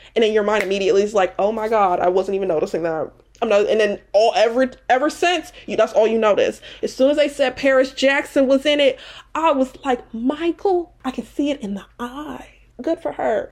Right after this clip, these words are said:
Billie Eilish also joined the cast in episode four with the Yetis out. And I was like,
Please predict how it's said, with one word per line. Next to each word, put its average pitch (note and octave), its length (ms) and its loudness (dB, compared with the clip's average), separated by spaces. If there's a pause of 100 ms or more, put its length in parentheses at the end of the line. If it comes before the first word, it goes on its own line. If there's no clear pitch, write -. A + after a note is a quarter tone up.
(160)
Billie F4 300 4
Eilish G#3+ 480 2
also F#3 380 2
joined G3 380 2
the G3+ 40 4
cast A3 680 0 (360)
in A3+ 200 0
episode G3+ 500 0
four - 800 0
with A3+ 140 0
the F#3 80 -4
Yetis A3+ 440 0
out. - 400 -2
And B3+ 100 0
I G#3+ 100 0
was - 260 -4
like, G3 400 -10